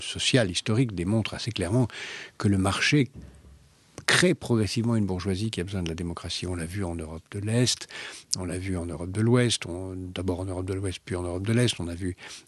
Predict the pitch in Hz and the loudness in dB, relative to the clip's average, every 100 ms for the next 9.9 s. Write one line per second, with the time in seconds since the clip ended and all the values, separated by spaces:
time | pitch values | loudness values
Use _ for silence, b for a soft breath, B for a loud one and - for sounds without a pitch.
0 | 87 92 98 95 - 113 139 123 87 85 | -6 -2 0 0 0 2 4 4 2 -4
1 | 87 - 90 92 87 90 87 - 147 139 | -4 -4 -4 -2 -4 -4 -4 2 2 4
2 | 90 80 90 87 87 82 - 101 90 107 | 0 -6 -6 -6 -6 -10 -8 -2 2 4
3 | - 110 92 101 92 92 90 98 92 98 | 4 2 0 0 2 2 0 0 0 2
4 | - 135 131 98 87 87 - 95 113 123 | 4 6 4 2 -2 -4 -4 0 2 0
5 | B B B - - 90 92 90 87 - | B B B -16 -8 -6 -4 -6 -6 -6
6 | 101 - 98 104 101 92 - 95 113 104 | -6 -6 -4 -4 -4 -6 -6 -8 -6 -6
7 | 127 98 95 92 95 - 101 92 90 107 | -2 0 0 -2 -4 0 2 2 0 2
8 | 95 95 95 107 92 80 87 101 98 95 | 2 2 2 0 0 -2 0 0 2 0
9 | 90 90 87 90 92 - 92 180 | -2 -6 -4 -4 -6 -2 4 4